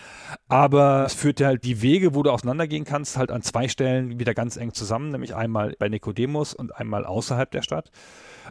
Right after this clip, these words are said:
Was ja auch vielleicht wahrscheinlich ganz vernünftig ist für so ein Buch. Und du hast mindestens zwei Kämpfe gegen Stärke acht und einen Kampf gegen Stärke elf. Und Glück ist wichtiger, als man denkt. Das ist meine,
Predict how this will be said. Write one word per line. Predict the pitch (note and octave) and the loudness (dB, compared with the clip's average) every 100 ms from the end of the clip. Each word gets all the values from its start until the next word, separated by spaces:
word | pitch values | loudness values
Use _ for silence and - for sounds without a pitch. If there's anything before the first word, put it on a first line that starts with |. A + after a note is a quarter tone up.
| _ - | _ -8
Was | G#2+ - | -4 -2
ja | F#2 | -2
auch | - | -4
vielleicht | - G#2 G2 | -6 -2 -2
wahrscheinlich | F#2+ G2+ F2+ | -4 -6 -6
ganz | G2 | -6
vernünftig | - G2+ B2+ C3+ C#3+ | -4 -4 -4 -6 -6
ist | |
für | - C3 | -8 -6
so | C3 | -6
ein | A#2+ | -6
Buch. | C#3 - - - | -8 -8 -16 -4
Und | C#3 C3+ - | -2 -2 -4
du | C3+ B2 | -2 0
hast | A#2+ A#2+ | 0 0
mindestens | A#2+ C#3 G3 G3 F3 D#3 - | 0 2 2 0 -2 -6 -6
zwei | - C#3+ | 0 0
Kämpfe | C#3+ C#3+ - C3+ | 0 -4 -4 -6
gegen | B2 A#2+ A2+ | -4 -4 -2
Stärke | A2+ G#2+ G#2+ | -2 0 -2
acht | F#3 - - _ - | -2 -4 -20 _ -12
und | C3+ B2 A#2+ | -10 -6 -2
einen | B2 C3+ | -2 -2
Kampf | B2 A#2+ - | -4 -4 -6
gegen | A2+ A2+ | -10 -10
Stärke | - A#2 - - | -8 -10 -10 -12
elf. | - - - _ _ _ _ _ _ _ _ | -12 -16 -20 _ _ _ _ _ _ _ _
Und | C3 B2+ | -8 0
Glück | D3+ - | 0 0
ist | - | -4
wichtiger, | - A#2+ A2+ | -4 -2 -4
als | - | -4
man | A2 | -8
denkt. | - - - - - | -8 -14 -20 -20 -12
Das | G2+ | -10
ist | G2+ | -6
meine, | G2 G2 G2 G2 | -4 -4 -4 -8